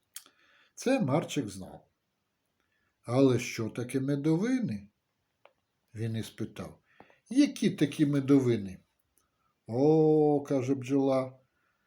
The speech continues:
це коли ми закінчуємо збір меду,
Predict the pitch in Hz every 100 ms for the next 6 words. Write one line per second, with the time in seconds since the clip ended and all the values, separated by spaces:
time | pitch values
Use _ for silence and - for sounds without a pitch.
0 | _ _ - 247 - 220 214 202 196 160
1 | 180 180 175 151 - 147 135 127 104 104
2 | 107 101 113 202 226 208 139 117 95 95